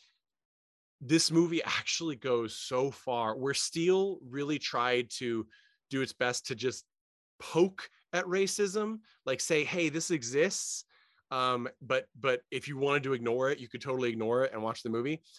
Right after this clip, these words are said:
This film kind of forces you to look at it in ways that I actually found disturbingly realistic at times, um, because it is a superhero movie with a guy in a suit and gadgets <laughs> and underwater layers.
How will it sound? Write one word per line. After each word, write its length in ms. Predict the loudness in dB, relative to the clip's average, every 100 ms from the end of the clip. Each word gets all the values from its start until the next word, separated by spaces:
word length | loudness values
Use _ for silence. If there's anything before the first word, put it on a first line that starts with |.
| -8 2
This 200 | 2 4
film 380 | 4 4 2
kind 240 | -2 -4 -4
of 80 | 0
forces 420 | 0 2 0 -4
you 120 | -2
to 80 | -2
look 240 | -2 0
at 200 | -2 -2
it 140 | -4 -2
in 100 | 0
ways 240 | 0 0
that 100 | -2
I 120 | 0
actually 300 | -2 -4 -8
found 360 | -4 -2 -2 -2
disturbingly 640 | -6 -2 -2 0 -2 -2
realistic 640 | -2 -2 -2 -4 -4 -8 -10
at 120 | -14
times, 500 | -12 -12 -10 -10 -10 -8
um, 200 | -10 -10
because 280 | -6 -2
it 80 | 0
is 160 | -2 -6 -12 _ _
a 80 | -6
superhero 680 | -4 -4 0 0 2 0 -2
movie 300 | -6 -4 -2
with 160 | -2
a 40 | -2
guy 220 | -2 -2
in 100 | -2
a 60 |
suit 380 | -4 -4 -4 -4
and 200 | -8 -8
gadgets 600 | -4 -4 -4 -4 -4 -6 -6
<laughs> 60 | -8
and 120 | -6
underwater 560 | -6 -4 -2 -2 0 -2
layers. 540 | -2 -2 -2 -2 -8